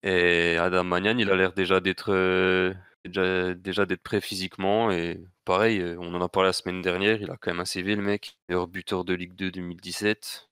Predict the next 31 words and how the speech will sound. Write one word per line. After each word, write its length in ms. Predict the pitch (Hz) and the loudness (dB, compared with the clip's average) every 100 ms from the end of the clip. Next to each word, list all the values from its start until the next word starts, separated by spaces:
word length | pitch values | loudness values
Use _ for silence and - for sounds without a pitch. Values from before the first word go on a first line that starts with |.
| - | -10
Que 460 | 90 90 92 90 87 | -6 -6 -6 -10 -8
s'il 540 | - - 98 98 98 | -4 -4 -4 -2 -2
se 180 | - - | -4 -4
met, 240 | 95 95 87 95 | 0 0 -2 -10
s'ils 220 | 92 - 95 | -10 -8 -8
se 80 | |
font 120 | - 95 | -4 0
bien 120 | 101 | 2
dans 80 | 95 | 0
le 60 | |
collectif, 760 | 92 101 92 85 - 123 - - _ - | -2 -2 -2 -4 -4 -4 -6 -14 _ -12
ça 140 | 92 | -10
peut 120 | - | -6
le 60 | 92 | -6
faire. 440 | - 98 - - - | 0 0 -2 -10 -10
Après, 200 | 92 - | -8 0
on 60 | 110 | 2
n'a 100 | 95 | 4
pas 160 | 104 | 4
Benjamin 440 | 90 98 98 101 101 | 4 2 2 2 0
Nivet 260 | 101 107 | 0 0
pour 180 | 110 104 | -2 -2
lui 100 | 95 | -2
envoyer 260 | 92 92 95 | 0 0 0
des 120 | 95 | 0
caviars. 540 | - 98 104 90 - _ _ _ | 0 0 2 0 -2 _ _ _
Ça 200 | - 92 | -14 -12
peut 140 | - | -6
être 120 | 90 - | -6 -6
plus 160 | - | -8
inquiétant, 480 | 92 - 98 92 90 | -6 -6 -8 -8 -12